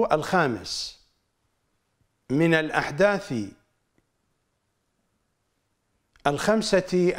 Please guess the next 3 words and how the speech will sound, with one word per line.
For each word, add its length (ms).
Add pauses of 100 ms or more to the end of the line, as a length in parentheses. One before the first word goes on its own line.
المتحققة، 1040 (4000)
العلو 680
الإسرائيلي. 1000